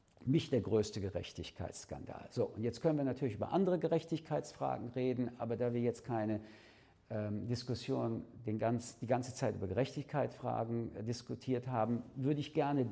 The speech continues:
das in den Mittelpunkt kommen. Und hier <clears throat> gibt es ja einen Grund. Und dieser Grund hat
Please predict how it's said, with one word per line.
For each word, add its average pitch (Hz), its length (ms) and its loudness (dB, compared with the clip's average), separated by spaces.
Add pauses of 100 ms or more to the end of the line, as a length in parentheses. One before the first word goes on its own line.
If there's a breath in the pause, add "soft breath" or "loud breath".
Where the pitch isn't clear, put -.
das - 300 2
in 110 160 -2
den 101 200 2
Mittelpunkt 87 560 -10
kommen. - 240 -8
Und 139 260 0 (440 loud breath)
hier 226 600 8
<clears throat> - 360 2
gibt 185 200 6
es - 140 2
ja 196 100 6
einen 175 160 8
Grund. 160 480 4 (480 loud breath)
Und 139 120 4
dieser 160 200 8
Grund 156 360 6
hat 160 120 4